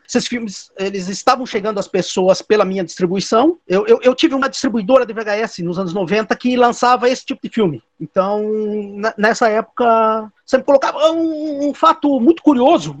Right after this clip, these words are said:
ah, o Nocturnos, do Nedson Ramalho, nos anos noventa, ele estava sempre complementar ao nosso V H S do Zombie.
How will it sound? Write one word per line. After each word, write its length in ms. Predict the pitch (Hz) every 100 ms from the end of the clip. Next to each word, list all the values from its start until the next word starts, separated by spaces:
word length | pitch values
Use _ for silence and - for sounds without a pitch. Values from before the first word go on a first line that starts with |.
| -
ah, 240 | 202 220 -
o 680 | 233 233 226 226 226 220 208
Nocturnos, 600 | 202 - - 320 220 147
do 160 | 139 175
Nedson 440 | 185 214 190 208
Ramalho, 760 | 185 196 190 190 233 262 320 330 -
nos 320 | 214 320 233
anos 280 | 277 269 214
noventa, 760 | 262 196 196 240 262 277 269
ele 200 | 262 262
estava 640 | 247 - 254 285 220 175 156
sempre 480 | - 240 240 262
complementar 920 | 247 277 262 262 240 208 - 240 269 -
ao 640 | 240 247 254 254 247 247
nosso 680 | 247 240 - - 240 247 240
V 100 | 208
H 140 | 233 220
S 240 | 233 233
do 100 | 208
Zombie. 240 | 202 240